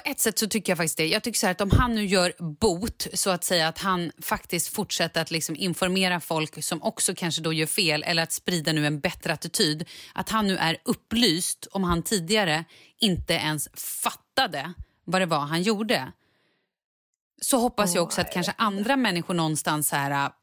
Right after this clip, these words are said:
Speaker 1: inser allvaret i hela den här grejen. Att man inte sitter och kommenterar folk eller sexualiserar dem. Eller, alltså, det här är också extremt unga människor vi pratar om.
Speaker 2: Ja.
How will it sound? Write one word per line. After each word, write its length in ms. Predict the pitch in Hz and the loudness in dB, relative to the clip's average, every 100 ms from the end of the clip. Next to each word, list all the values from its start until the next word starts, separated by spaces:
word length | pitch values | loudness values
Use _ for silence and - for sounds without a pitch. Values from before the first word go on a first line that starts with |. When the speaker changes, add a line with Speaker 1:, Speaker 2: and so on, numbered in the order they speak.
| - | 0
Speaker 1:
inser 960 | 214 160 156 - - 247 139 143 175 - _ _ _ - | 2 2 2 2 2 2 0 -2 -4 -10 _ _ _ -4
allvaret 840 | 208 165 156 254 302 180 147 - | 0 0 0 0 0 0 -4 -8
i 240 | 156 147 151 | -8 -6 -6
hela 260 | 160 147 | -4 -4
den 80 | 143 | -4
här 100 | 147 | -4
grejen. 340 | 175 262 147 | 0 2 0
Att 180 | 143 - | -4 -4
man 140 | - 165 | -2 -2
inte 200 | 147 156 | -2 -4
sitter 440 | - 262 - 147 | -4 -4 -4 -4
och 300 | 147 151 147 - | -2 -2 -2 -8
kommenterar 760 | - 165 156 156 165 156 151 147 _ - | -6 -2 -2 -2 -2 0 0 -4 _ -6
folk 440 | 165 147 - - _ - - _ | -4 -4 -6 -16 _ -20 -20 _
eller 320 | - 165 151 156 | -2 0 0 0
sexualiserar 800 | - - 160 160 233 208 170 | 0 2 2 2 2 2 2
dem. 260 | 156 147 147 | 0 -2 -4
Eller, 320 | - 160 156 147 | -2 -2 -2 -2
alltså, 280 | - - | -4 -4
det 80 | 170 | -2
här 180 | 151 180 | -2 0
är 80 | 226 | 0
också 340 | 175 170 151 - - - | 0 0 0 -2 -14 -10
extremt 520 | - - - 170 - | -4 0 2 0 0
unga 240 | 175 156 | 0 0
människor 320 | 147 151 185 147 | 2 0 0 -2
vi 60 | |
pratar 320 | 139 135 - | -2 -4 -6
om. 200 | 127 143 156 - | -10 -10 -10 -6
Speaker 2:
Ja. 360 | 170 220 175 | -2 -2 -4